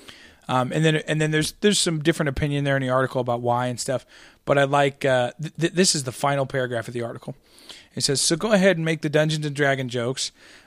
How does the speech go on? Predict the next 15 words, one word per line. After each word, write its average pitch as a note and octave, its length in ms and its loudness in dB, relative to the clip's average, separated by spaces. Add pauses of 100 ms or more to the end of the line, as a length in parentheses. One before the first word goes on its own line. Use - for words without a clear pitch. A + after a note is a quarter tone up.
I B2 60 -4
remember C3+ 380 0
an B2+ 60 0
Alan B2+ 260 0
Tipper B2+ 220 -4
Gore B2+ 200 -2
freaked B2+ 280 -4
out B2 140 4
over B2 120 -2
that A#2+ 160 0
back B2 200 0
in B2+ 60 -4
the A#2+ 120 -4
eighties. A#2 380 -2 (600)
Um, C3 480 0